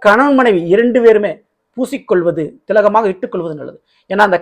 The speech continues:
கணவன் மனைவியிடையே கொஞ்சம் சண்டை சச்சரவு வரும்னு நான் சொல்லியிருந்தேன் இல்லையா? So அதற்குண்டான தீர்வு பரிகாரமாக இது அமையும். மற்றபடி உறவுகள் ரீதியாக ஏற்படக்கூடிய கருத்து வேறுபாடுகள்,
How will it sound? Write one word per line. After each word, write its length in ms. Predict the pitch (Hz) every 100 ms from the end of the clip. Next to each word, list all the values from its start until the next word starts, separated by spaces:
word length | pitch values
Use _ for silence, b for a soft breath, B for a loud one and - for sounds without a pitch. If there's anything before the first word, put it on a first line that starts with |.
| 190
கணவன் 240 | 220 254
மனைவியிடையே 300 | 233 202 240 202
கொஞ்சம் 240 | 226 220
சண்டை 140 | 208 202
சச்சரவு 300 | 202 190 165
வரும்னு 220 | 185 220
நான் 120 | 190 -
சொல்லியிருந்தேன் 440 | 151 147 135 - _
இல்லையா? 220 | 175 240 196 b b b
So 60 | - 247
அதற்குண்டான 580 | - 254 254 240 240 196 -
தீர்வு 220 | 262 269 262 190
பரிகாரமாக 600 | 226 262 262 226 208 196
இது 100 | 180 120
அமையும். 300 | 143 127 131 _ _ _ _ 190
மற்றபடி 500 | 220 - 285 240 240 180 - _ - 226
உறவுகள் 300 | 208 294 285 247
ரீதியாக 220 | 233 220
ஏற்படக்கூடிய 440 | 233 226 - 202 220 196
கருத்து 260 | 214 - 208
வேறுபாடுகள், 540 | 190 208 190 175 156